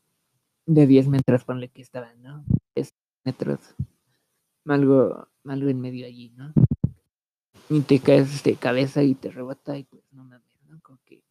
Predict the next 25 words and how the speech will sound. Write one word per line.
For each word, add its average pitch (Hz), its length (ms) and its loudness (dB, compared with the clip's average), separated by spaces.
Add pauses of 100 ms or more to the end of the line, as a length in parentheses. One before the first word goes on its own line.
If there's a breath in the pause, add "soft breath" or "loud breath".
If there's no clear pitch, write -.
(120)
debería 131 340 2
estar 135 220 -14
sangrando 131 440 -18
allí 127 240 -14
bien 135 180 -14
cabrón. 135 460 -18 (1160)
Y 139 180 -4
pues 82 640 -4
me 135 180 -2
gustó 135 320 2
que - 300 -2 (180)
como 143 240 4
lo 131 140 4
vendió, 127 300 -8
tal - 200 -10
vez, - 500 -14 (1200)
tal 139 200 6
vez 139 200 6
le, 127 380 -2
se 139 160 -16
pasó 131 300 -8
de 135 120 -4
verga 127 280 -12
y 131 60 -12
nos 123 200 -20